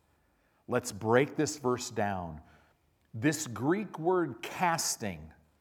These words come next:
it's a Greek technical word that can only be used one way.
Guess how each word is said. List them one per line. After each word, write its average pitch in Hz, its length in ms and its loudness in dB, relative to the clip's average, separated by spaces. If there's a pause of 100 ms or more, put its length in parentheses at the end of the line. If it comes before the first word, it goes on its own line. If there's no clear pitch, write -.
(600)
it's 156 220 2
a 147 60 2
Greek 139 680 -2 (180)
technical 165 680 2
word 95 520 0 (600)
that 147 320 6
can 131 340 -2
only 202 420 4
be 180 220 -4
used 160 680 -2
one 123 480 0
way. 92 480 0